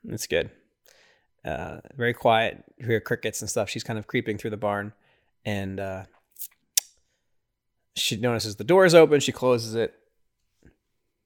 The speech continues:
and she's kinda still, like, following the cat, and the music kind of kicks up a little bit here, and nice shot of her eyes illuminated by the moonlight there.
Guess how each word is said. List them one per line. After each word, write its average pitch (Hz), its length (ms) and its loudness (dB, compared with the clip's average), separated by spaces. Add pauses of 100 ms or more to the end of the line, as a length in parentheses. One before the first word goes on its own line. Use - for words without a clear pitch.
(1400)
and - 140 -10
she's 113 140 -4
kinda 110 240 -2
still, 110 260 -2 (200)
like, 98 200 -4 (180)
following 95 280 -2
the 92 60 -12
cat, 170 480 0 (160)
and 98 720 -10
the - 80 -12
music 123 320 -2
kind 117 160 -4
of - 180 -10 (200)
kicks - 200 -6
up 117 160 -2
a - 20 -8
little 113 160 -4
bit 110 140 -4
here, 107 320 0
and 92 240 -6 (2000)
nice 110 200 0
shot 113 240 4
of 107 100 -6
her 107 160 -2
eyes 104 400 -2
illuminated 110 680 -4
by 104 120 4
the 101 80 -6
moonlight 107 360 -6
there. 107 280 -6